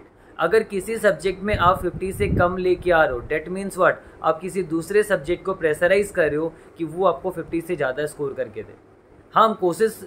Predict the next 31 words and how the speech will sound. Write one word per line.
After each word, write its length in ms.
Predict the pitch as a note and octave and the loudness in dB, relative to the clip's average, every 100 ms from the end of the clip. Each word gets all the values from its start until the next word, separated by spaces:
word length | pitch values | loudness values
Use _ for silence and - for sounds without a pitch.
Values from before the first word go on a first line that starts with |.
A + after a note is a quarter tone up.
| - | -18
सभी 280 | - F3 G3+ | 0 0 2
paper 320 | G3+ F#3+ G3+ | 0 2 0
में 120 | G3+ | 0
हम 100 | G3+ | -2
करते 320 | F#3 F3+ F3+ F3 | 2 2 2 4
ज़्यादा 260 | D#3+ D#3+ | 4 6
लाने 220 | E3+ E3+ | 4 2
की, 120 | E3+ F3+ | -2 -4
पर 140 | F3+ | -4
कितनी 300 | F3+ F3 F#3 | -4 -8 2
बार 200 | F#3 F3+ E3+ - - - | 4 4 -2 -14 -20 -4
तकदीर 340 | D#3 D3+ F#3 | -4 2 2
हमारा 300 | F#3 F3+ F3+ | 4 4 4
साथ 240 | F#3 F3 F3 | 6 4 4
नहीं 100 | F#3 | -2
देता 220 | F#3 F#3 | -2 0
और 100 | F3+ | 0
जिस 160 | F3 F#3 | 0 0
paper 300 | F3+ F3+ F3+ | 0 2 0
में 80 | |
हम 100 | F#3 | 0
उम्मीद 300 | F3 E3 F3+ | -2 0 2
लगाते 320 | F3 F3 F3 F3+ | 4 4 2 -4
सिक्सटी 300 | E3+ F#3 F3+ | -8 -6 0
सेवेंटी 360 | F3 E3 E3+ | 0 0 -2
लाना, 220 | E3+ E3+ | -2 -2
वो 160 | E3 E3 | -2 -2
हमें 120 | E3 | -2
नहीं 120 | E3+ | -4
मिलता 260 | G3 F#3 | -8 -10
है। 60 | - | -12